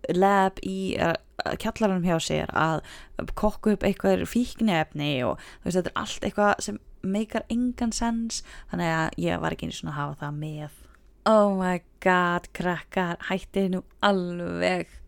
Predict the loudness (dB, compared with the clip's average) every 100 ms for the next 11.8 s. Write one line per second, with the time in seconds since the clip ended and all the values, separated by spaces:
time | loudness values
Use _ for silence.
0 | -6 -2 0 -2 -4 -6 -10 -10 -4 2
1 | 2 2 -2 -2 2 2 2 -4 -6 -8
2 | -6 -2 0 -2 -4 -4 -2 -2 -2 -2
3 | 0 -2 -2 -6 -2 2 2 2 2 2
4 | 2 0 -6 -2 -2 0 -4 -4 -4 0
5 | 2 2 0 2 4 4 2 -2 0 -4
6 | -4 -8 -10 -16 -16 -2 -2 -2 0 2
7 | 4 0 -6 -2 2 2 4 4 4 4
8 | 2 0 0 0 -2 2 2 4 -2 0
9 | 0 4 6 8 6 4 -2 0 0 2
10 | 0 0 -2 -10 -20 _ -20 -20 _ 0
11 | 4 4 4 6 8 6 4 0